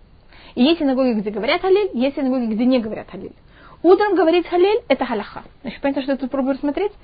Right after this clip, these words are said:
Поэтому то, что минхаг, это зависит, есть ли вы где не говорят "Халель". Теперь в этом году, когда вы при-, заканчиваете говорить, эм, тфилят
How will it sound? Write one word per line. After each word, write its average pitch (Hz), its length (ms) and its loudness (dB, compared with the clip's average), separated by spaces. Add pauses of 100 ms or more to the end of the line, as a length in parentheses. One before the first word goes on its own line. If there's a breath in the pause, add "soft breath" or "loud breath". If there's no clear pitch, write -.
(300 loud breath)
Поэтому 226 200 -4
то, 240 80 0
что - 280 -8
минхаг, 320 340 0
это 269 160 -2
зависит, 269 320 -2
есть 262 140 -8
ли 277 60 -2
вы 254 160 -2
где 254 120 -4
не 294 100 -4
говорят 175 280 -10
"Халель". - 220 -20 (1800 loud breath)
Теперь 247 160 2
в 254 60 0
этом 359 220 2
году, 302 280 0
когда 247 340 -4
вы 277 100 4
при-, 247 220 -6
заканчиваете 240 640 -4
говорить, 214 420 -6 (140)
эм, 208 320 -4 (300)
тфилят 208 400 -2